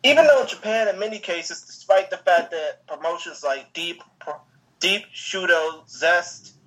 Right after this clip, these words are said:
and of course Rising and Pancrase have been around and building up the purpose of Japanese M M A. Oh, and by the way, Aoki defeated Satoru Kitaoka, not Kitakawa,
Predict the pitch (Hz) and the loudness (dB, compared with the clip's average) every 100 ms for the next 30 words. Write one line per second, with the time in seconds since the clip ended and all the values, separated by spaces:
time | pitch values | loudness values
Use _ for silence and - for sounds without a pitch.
0 | _ _ _ _ _ _ _ - 156 151 | _ _ _ _ _ _ _ -6 -2 -2
1 | 135 139 - 202 180 165 - 131 147 156 | -4 -6 -6 0 0 0 -8 -2 0 0
2 | 151 135 135 190 196 190 175 147 139 151 | -4 -16 -6 0 0 0 -8 -14 -14 -18
3 | - 160 147 160 160 156 147 131 127 - | -12 -12 -8 -8 -6 -6 -6 -8 -14 -6
4 | 170 175 165 156 160 - - 143 139 135 | -4 -4 -4 -4 -4 -6 -14 -16 -14 -18
5 | - 170 180 - 151 151 - 156 151 135 | -2 4 4 2 -10 -12 -6 0 0 -2
6 | 143 139 - 135 135 185 202 139 139 _ | -10 -10 -6 -4 2 4 6 4 -4 _
7 | _ _ _ _ _ _ - 156 139 131 | _ _ _ _ _ _ 4 6 8 6
8 | 131 139 143 139 139 135 123 127 127 143 | 0 -2 0 0 0 -2 -4 -8 0 2
9 | 147 - 143 131 131 _ - - 160 143 | 0 -4 -14 -14 -18 _ -20 -14 -10 -8
10 | 143 127 120 - 156 139 - 139 - 123 | -8 -6 -6 -2 -4 -4 -10 -14 -4 0
11 | 139 135 120 120 _ _ _ _ _ _ | 0 -2 -10 -12 _ _ _ _ _ _
12 | _ _ _ _ _ _ _ _ _ - | _ _ _ _ _ _ _ _ _ 0
13 | 139 139 - 170 151 139 170 160 139 110 | 2 2 -2 -10 -8 -4 0 2 0 -4
14 | 131 | -10